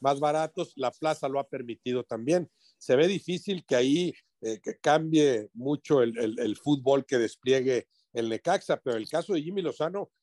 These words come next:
claro que tiene que ganarse un prestigio dirigiendo en, en primera división, que no es lo mismo que haber cumplido como lo hizo, eh, excelente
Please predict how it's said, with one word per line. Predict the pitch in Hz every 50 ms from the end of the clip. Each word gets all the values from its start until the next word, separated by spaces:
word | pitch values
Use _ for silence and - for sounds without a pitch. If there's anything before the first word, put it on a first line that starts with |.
| _ _ _
claro | - 131 156 220 233 -
que | - - -
tiene | - 156 156 175 -
que | - 165
ganarse | 165 156 143 151 156 147 - - 156
un | 156 147
prestigio | - 165 156 147 - - - 160 151 - - - 151 160 190 208 _ _ _ _ _ _ _ _
dirigiendo | - 117 117 110 107 - - 135 143 170 208 - -
en, | 135 120 - -
en | 127 113 101
primera | - 117 113 110 135 135 143 135
división, | 120 110 101 98 95 - - 110 95 92 87 - _ _ _ _ _ -
que | - 98
no | 107 117
es | 117 127
lo | 127 117
mismo | 113 117 117 117 135 151 143 120
que | _ 123 113 120 147 180 - _ _ _ -
haber | 104 107 120 131 -
cumplido | - 135 110 - - 127 139 151 151
como | - 123 107 98 95
lo | 98 92 101
hizo, | 117 123 113 - - 131 113 92 - _ _ _ _ _ _ _
eh, | - 95 95 - -
excelente | - 117 - - - 110 107 110 117 113 113 - - 180 202 190